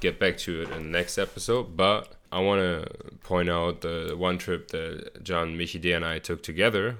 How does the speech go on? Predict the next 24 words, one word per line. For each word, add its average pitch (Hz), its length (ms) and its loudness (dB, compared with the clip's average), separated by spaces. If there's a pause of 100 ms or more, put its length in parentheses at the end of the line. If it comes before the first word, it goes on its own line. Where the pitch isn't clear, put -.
which 85 260 -6
was 80 300 -6
to 76 320 -8
Austria 85 600 -4 (200)
last 76 440 -2
year. 147 220 0 (120)
And 78 640 -2 (100)
I 80 120 -2
really, 80 360 -4
really 78 220 -8
appreciated 80 480 -8
that 82 160 -8
trip 85 360 -6
since 78 380 -8 (420)
I 90 100 -4
think 92 180 2
Austria 98 300 0
is 85 60 -2
such 87 140 -4
a 85 60 -4
nice 82 180 -6
place - 340 -10
to - 60 -14
be. 82 320 -6